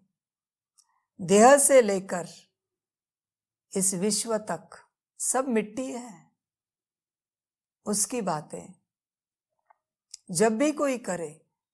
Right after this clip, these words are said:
उनको चुप कराना चाहिए, उनको बताना चाहिए, "अब कौन सी बातें किसके सामने कर रहे हो, आपको समझ में आ रहा है?" उनको कहो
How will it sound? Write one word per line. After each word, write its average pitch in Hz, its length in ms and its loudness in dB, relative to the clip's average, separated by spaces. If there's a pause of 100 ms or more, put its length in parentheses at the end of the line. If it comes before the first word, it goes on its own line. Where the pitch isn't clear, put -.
(300)
उनको 220 280 2
चुप 262 360 -8
कराना 208 460 -2
चाहिए, - 460 -10 (380)
उनको 240 260 0
बताना 247 540 4
चाहिए, 151 460 -6 (320)
"अब 190 180 -4
कौन 247 280 4
सी 269 200 -2
बातें 214 400 2
किसके 226 420 -4
सामने 226 420 -4
कर 196 180 -6
रहे 147 220 -16
हो, - 60 -20 (960)
आपको 185 360 0
समझ 190 360 -4
में 202 140 -4
आ 196 240 2
रहा 254 180 0
है?" 180 320 -10 (2750)
उनको 214 300 -2
कहो 220 560 -10